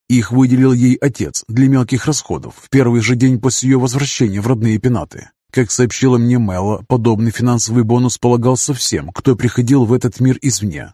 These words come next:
но получить его можно было только в первые сутки, и действовал он до тех пор, пока в аурах вновь пришедших еще оставались белые,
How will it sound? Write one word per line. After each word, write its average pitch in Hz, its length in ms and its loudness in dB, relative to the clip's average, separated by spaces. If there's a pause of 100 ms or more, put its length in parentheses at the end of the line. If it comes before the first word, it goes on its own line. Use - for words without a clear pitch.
но 123 160 0
получить 110 560 -2
его 113 140 0
можно 117 260 0
было 117 220 0
только 123 300 -2
в - 100 -8
первые 123 360 2
сутки, 107 440 -6
и 131 120 -4
действовал 117 600 -2
он 120 200 0
до 104 120 -2
тех - 320 -4
пор, 101 300 -4 (180)
пока 120 260 2
в - 140 -4
аурах 123 440 2
вновь 120 280 0
пришедших 117 720 -4
еще 120 400 0
оставались 127 520 0
белые, 110 460 0